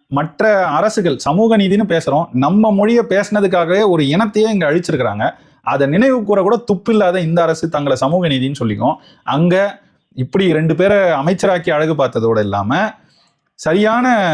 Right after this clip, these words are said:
அ, அ, முன்னெடுப்புகளை செய்து இந்த இனப்படுகொலையை பத்தி அங்க இருக்கிற எல்லா மக்களுக்கும் தெரியறது போல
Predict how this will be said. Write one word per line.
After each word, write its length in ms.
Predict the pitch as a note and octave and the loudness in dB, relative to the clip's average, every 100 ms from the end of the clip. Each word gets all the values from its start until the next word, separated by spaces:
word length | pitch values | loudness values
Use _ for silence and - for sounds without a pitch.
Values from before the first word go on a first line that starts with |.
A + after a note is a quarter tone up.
| C#3+ B2+ A#2 A#2 - | 0 0 -2 -4 -6
அ, 220 | C#3 C#3 C#3 | -2 0 0
அ, 80 | D3 | 0
முன்னெடுப்புகளை 520 | D#3 G3+ G3+ D#3 C3+ | 2 2 2 0 -2
செய்து 520 | A#2+ C3 B2+ F#3+ G#3 _ _ | 0 0 0 -2 -4 _ _
இந்த 200 | C3+ D3 | -2 0
இனப்படுகொலையை 600 | C#3 A#3 A#3 A3+ G3+ F3+ | 2 2 0 0 0 0
பத்தி 260 | D#3+ D#3+ | -2 -2
அங்க 180 | A#3 D#3+ | 0 0
இருக்கிற 220 | D#3 G3+ | 0 0
எல்லா 340 | G3+ C3+ G#3 B3+ | 2 2 2 0
மக்களுக்கும் 460 | G#3+ - A3 A#3+ | 0 -2 -2 0
தெரியறது 340 | F#3 F3 E3 C#3+ | 0 0 0 0
போல 140 | D#3+ | -2